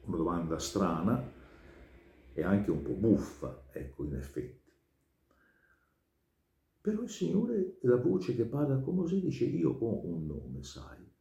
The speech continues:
io ho un nome. Il mio nome è Io Sono." E voi direte: "Ma cosa vuol dire Io Sono?"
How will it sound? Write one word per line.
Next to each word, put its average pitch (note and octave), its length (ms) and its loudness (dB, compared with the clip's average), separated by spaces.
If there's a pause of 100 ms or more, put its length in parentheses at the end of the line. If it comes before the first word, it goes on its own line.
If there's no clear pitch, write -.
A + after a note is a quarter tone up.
(100)
io A2+ 200 2
ho E2 120 -2
un D2 200 -6
nome. - 400 -18 (300)
Il C3+ 120 10
mio C3+ 220 10
nome F3+ 360 4
è G3+ 380 6 (120)
Io F3 340 4
Sono." - 760 -4 (1500)
E - 220 -10
voi - 200 -10
direte: - 460 -8
"Ma C#2+ 260 -8
cosa - 320 -12
vuol F#2 240 -8
dire F#3 680 2
Io G2 300 4
Sono?" - 580 -12